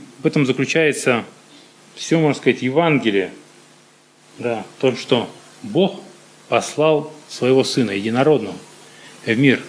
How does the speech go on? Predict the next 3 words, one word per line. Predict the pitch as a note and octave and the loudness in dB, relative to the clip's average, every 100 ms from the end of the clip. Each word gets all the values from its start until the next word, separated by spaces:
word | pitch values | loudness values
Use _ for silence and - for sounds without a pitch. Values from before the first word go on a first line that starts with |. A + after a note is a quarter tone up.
| - - - - - - _ - - _ _ _ _ _ _ | -18 -20 -20 -20 -20 -20 _ -20 -20 _ _ _ _ _ _
То | - | -6
получается, | G#2+ C#3+ C#3 D3+ B2+ - A2+ | 2 2 4 4 4 2 -2
вот, | G#2 G2 - - - - - - - A#2+ | -4 -8 -12 -14 -16 -18 -18 -18 -14 -10